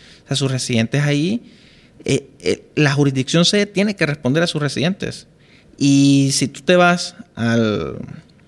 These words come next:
pues, ya entrando a technicalidades, eh, de, por ejemplo, Próspera,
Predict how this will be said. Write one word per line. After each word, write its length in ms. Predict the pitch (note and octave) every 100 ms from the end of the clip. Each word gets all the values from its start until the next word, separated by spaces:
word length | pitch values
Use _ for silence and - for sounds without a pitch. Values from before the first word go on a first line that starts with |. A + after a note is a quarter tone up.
| - - - _
pues, 360 | - G#2 - - -
ya 120 | B2
entrando 320 | B2 D3 D#3
a 60 | D3+
technicalidades, 1160 | C3+ B2 A#2 A#2 A2 B2 D3+ C#3+ A#2 - - - -
eh, 380 | - - - - - _
de, 300 | - - - - - _ - - - - _ -
por 120 | A#2
ejemplo, 320 | A#2+ A#2 C3+
Próspera, 540 | F3+ E3+ E3 A#2+ C3